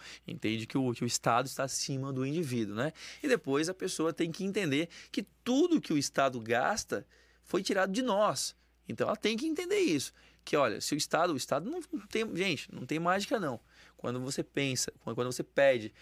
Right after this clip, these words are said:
pro Estado fazer alguma coisa, você tá mandando um boleto pra você mesmo. Isso, e especialmente pros mais pobres, que no Brasil pagam mais impostos.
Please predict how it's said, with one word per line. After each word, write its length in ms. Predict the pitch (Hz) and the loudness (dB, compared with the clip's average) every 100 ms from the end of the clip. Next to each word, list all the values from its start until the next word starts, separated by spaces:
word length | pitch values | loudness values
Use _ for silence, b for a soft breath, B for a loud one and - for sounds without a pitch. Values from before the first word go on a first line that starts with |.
| B - | B -10
pro 140 | 123 | -4
Estado 280 | 123 127 120 | -2 -2 -2
fazer 280 | 123 120 113 | 0 0 0
alguma 260 | 107 110 | -2 -4
coisa, 420 | 104 147 185 131 98 b b | -2 2 2 0 -6 b b
você 220 | - - | -8 -4
tá 100 | 123 | -2
mandando 320 | 127 131 123 | 0 0 0
um 120 | 139 170 | -2 0
boleto 580 | 208 165 143 151 285 - _ _ - | 2 2 2 0 -4 -6 _ _ 4
pra 140 | 175 | 4
você 200 | 202 294 | 4 0
mesmo. 460 | 381 214 139 107 127 _ _ - | 4 4 4 0 -12 _ _ -10
Isso, 320 | 175 202 247 - | -4 -4 -4 2
e 160 | 294 | 2
especialmente 840 | 311 - 285 277 320 185 156 196 - B B | 2 0 -2 0 0 0 0 -2 -8 B B
pros 160 | - 214 | -4 -2
mais 200 | 190 214 | -2 -2
pobres, 420 | - 147 113 113 | 0 2 2 -2
que 120 | - | -4
no 60 | 135 | -2
Brasil 280 | 127 120 123 | 0 0 0
pagam 220 | 127 123 | 0 0
mais 200 | 120 123 | -2 -4
impostos. 460 | 143 117 - - | -2 -4 -4 -6